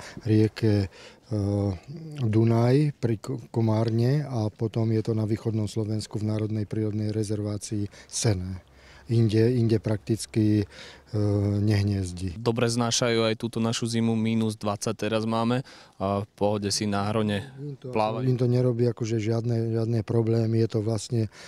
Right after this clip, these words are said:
Speaker 1: oni sa pohybujú tam, kde je vlastne nezamrznuté plochy, a tým pádom, kde vyhľadávajú potravu ako ryby.
Speaker 2: Pochutnávajú si na našich pstruhoch, mrenách, jalcoch a vlastne skoro všetkých rybách, čo nájdu.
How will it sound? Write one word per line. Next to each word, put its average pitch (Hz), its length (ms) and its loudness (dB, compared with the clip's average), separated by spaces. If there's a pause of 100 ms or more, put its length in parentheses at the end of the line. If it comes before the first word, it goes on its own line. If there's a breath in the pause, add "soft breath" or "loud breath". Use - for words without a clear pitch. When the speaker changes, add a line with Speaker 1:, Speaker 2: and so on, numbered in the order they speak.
(180 loud breath)
Speaker 1:
oni 113 160 0
sa 113 160 -2
pohybujú 110 560 2
tam, 113 240 2
kde 110 400 2
je - 80 2
vlastne 110 320 -2
nezamrznuté 107 720 0
plochy, 104 460 -4
a 101 80 -4
tým 101 240 -6
pádom, 104 320 -4
kde 98 180 -4
vyhľadávajú 104 760 -4 (320 loud breath)
potravu 101 640 -2
ako 104 400 -4
ryby. 98 320 0 (400 soft breath)
Speaker 2:
Pochutnávajú 214 640 2
si 202 160 -4
na 196 160 -2
našich 190 480 -2
pstruhoch, 135 640 0
mrenách, 120 640 -2
jalcoch 127 560 -2
a 127 100 -2
vlastne 127 380 -2
skoro 139 320 0
všetkých 170 560 -4
rybách, 147 400 -2
čo 151 160 -6
nájdu. 120 420 0